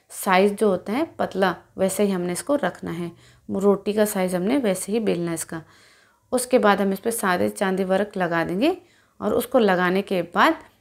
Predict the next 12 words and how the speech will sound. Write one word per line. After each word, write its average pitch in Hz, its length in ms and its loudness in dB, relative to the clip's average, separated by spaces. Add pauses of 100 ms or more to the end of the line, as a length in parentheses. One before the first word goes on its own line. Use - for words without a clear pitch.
(160)
हम 254 200 4
इसके 262 200 0
जो 220 140 0
साइड 190 320 2
साइड 196 320 -2
एजेस 196 360 -4
हैं 359 80 0
वो 254 180 -8
काट - 400 -10
लेंगे। 147 320 -10 (1900)
इसके 262 340 2
बाद 175 320 2